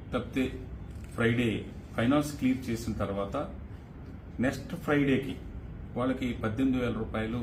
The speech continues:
ఆర్డర్ వస్తుందని చెప్పేసి వాళ్ళందరికీ కూడా తెలియజేస్తూ ఉన్నాను.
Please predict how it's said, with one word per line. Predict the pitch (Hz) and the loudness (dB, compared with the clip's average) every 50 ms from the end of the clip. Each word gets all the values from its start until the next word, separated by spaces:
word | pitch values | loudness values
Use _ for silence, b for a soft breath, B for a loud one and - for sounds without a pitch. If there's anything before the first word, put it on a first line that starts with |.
| 107 95 92 - - - | -2 -4 -4 -6 -6 -2
ఆర్డర్ | 104 101 107 110 110 110 107 101 95 90 - - - - B B B B B - | 0 2 2 2 2 0 0 0 -2 -2 -6 -6 -8 -8 B B B B B 0
వస్తుందని | 113 107 - - - 135 123 113 107 104 | 0 0 0 2 4 4 4 4 4 2
చెప్పేసి | 104 101 - - 110 - - 170 - - - - - - | 0 -2 -4 -6 -6 -2 0 0 0 -2 -4 -10 -8 -4
వాళ్ళందరికీ | 101 107 110 104 101 98 101 101 101 - | 0 0 2 2 2 0 -2 -2 -2 -2
కూడా | 101 113 139 147 | 0 0 0 -2
తెలియజేస్తూ | - - 120 101 101 92 101 104 98 - - 101 | -2 -2 -2 0 0 0 0 -2 -2 -2 -4 -2
ఉన్నాను. | 92 92 90 87 87 87 | -2 -2 -2 -2 -2 -4